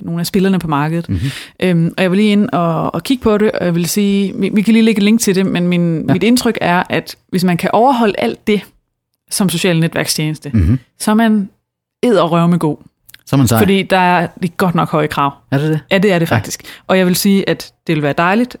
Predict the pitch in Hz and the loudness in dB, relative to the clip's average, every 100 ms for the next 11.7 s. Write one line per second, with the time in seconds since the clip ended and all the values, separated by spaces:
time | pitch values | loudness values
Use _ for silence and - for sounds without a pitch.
0 | - 170 175 156 151 151 143 139 139 - | -8 -4 -2 -2 -4 -4 -2 -2 -4 -4
1 | 170 156 156 151 - 214 226 214 233 - | -4 -4 -4 -4 0 2 2 2 0 0
2 | 190 190 185 165 160 175 - 165 151 156 | 0 0 0 0 -2 -2 -4 -4 -4 -6
3 | - 156 143 - _ _ - 175 165 180 | -6 -6 -10 -14 _ _ -4 0 2 2
4 | 170 165 170 - 170 151 - 170 180 180 | 2 0 0 -2 -2 -2 -2 -2 0 0
5 | 175 170 180 180 - - - _ 196 165 | 2 0 0 -4 -10 -20 -20 _ -4 -2
6 | 196 185 233 165 - 190 160 143 - 185 | -2 0 0 0 -2 0 0 -2 -2 -2
7 | 170 - 214 180 175 185 - - 196 202 | -2 -4 -8 -4 0 0 -2 -4 -2 0
8 | 175 143 170 156 147 170 190 170 156 - | -2 -2 -2 -2 -2 0 0 0 -2 -4
9 | - 170 156 - 190 190 165 - - 165 | -2 -2 -2 -2 0 0 -2 -8 -10 -8
10 | - 175 156 151 226 240 247 - 165 156 | -4 -4 -4 0 0 0 -4 -2 -2 -2
11 | 170 151 151 151 175 160 143 | -2 -2 -4 -4 -2 -2 -2